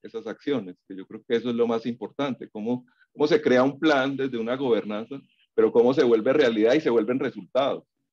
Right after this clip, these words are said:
se vuelven resultados para las personas, que se evidencia en que las personas estén mejor y realmente tengamos, eh,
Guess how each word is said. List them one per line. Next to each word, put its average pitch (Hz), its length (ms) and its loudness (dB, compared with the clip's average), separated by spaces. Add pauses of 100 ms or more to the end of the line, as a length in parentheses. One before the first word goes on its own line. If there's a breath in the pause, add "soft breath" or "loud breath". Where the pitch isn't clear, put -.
(140)
se 113 80 -4
vuelven 104 280 -2
resultados 117 540 -4
para 120 160 -4
las 92 180 -6
personas, 127 560 -6 (760)
que 113 100 0
se 117 140 4
evidencia 107 920 4
en 104 300 -4
que 95 340 -4
las 98 140 -4
personas 107 400 -4
estén 107 260 -6
mejor 127 400 -4
y - 60 -12
realmente 101 480 -10
tengamos, 98 640 -10 (420 soft breath)
eh, 101 520 2